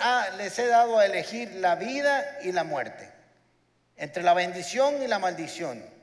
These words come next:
Escojan pues la vida para que vivan ustedes y sus descendientes".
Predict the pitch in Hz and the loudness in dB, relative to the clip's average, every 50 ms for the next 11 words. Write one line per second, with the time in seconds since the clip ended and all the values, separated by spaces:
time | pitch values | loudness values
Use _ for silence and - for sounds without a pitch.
0 | _ _ _ _ _ _ _ _ _ _ _ - 147 - - - - 208 220 208 | _ _ _ _ _ _ _ _ _ _ _ -14 -14 -14 -12 -8 -6 -6 -6 -4
1 | 202 190 165 - - 202 214 208 190 226 226 185 208 202 185 156 131 117 - - | -6 -8 -10 -10 -10 -10 -6 -2 -2 -2 -2 -2 -2 -2 0 0 0 -2 -4 -10
2 | - - - - - - 139 139 135 - 143 139 147 165 175 175 170 147 127 120 | -16 -18 -20 -14 -8 -4 -4 -4 -4 -6 -8 -8 -6 -4 -4 -4 -6 -6 -10 -14
3 | - - 165 170 170 165 151 151 - - - 143 131 - 131 117 127 123 - - | -10 -6 -4 -4 -4 -6 -8 -10 -14 -18 -16 -16 -16 -16 -16 -16 -16 -16 -14 -16
4 | 113 110 117 139 139 123 107 92 - - - - | -16 -14 -14 -12 -12 -14 -14 -18 -20 -20 -20 -20